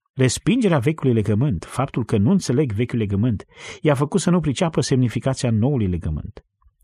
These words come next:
Evrei zece cu douăzeci și opt, ascultați. "Cine a călcat legea lui Moise este omorât fără milă." Oricine a călcat legea lui Moise este omorât fără milă?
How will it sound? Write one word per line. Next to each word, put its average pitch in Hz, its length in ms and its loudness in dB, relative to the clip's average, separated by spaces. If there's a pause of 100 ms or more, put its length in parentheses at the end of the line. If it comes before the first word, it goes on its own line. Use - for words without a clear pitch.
(380)
Evrei 151 280 2
zece 175 260 0
cu 143 120 -2
douăzeci 117 380 2
și - 100 -4
opt, 98 180 -4
ascultați. 95 640 -6 (560)
"Cine 160 220 -2
a 151 40 0
călcat 156 520 -2
legea 147 300 2
lui 123 160 2
Moise 135 380 0
este 123 320 0 (180)
omorât 110 600 0
fără 110 360 0
milă." 85 400 -6 (1200)
Oricine 208 360 0
a 196 60 2
călcat 151 440 -2 (120)
legea 113 360 0
lui 107 100 2
Moise 107 400 -2 (140)
este - 260 -4
omorât 92 340 0
fără 127 220 0
milă? 104 360 -2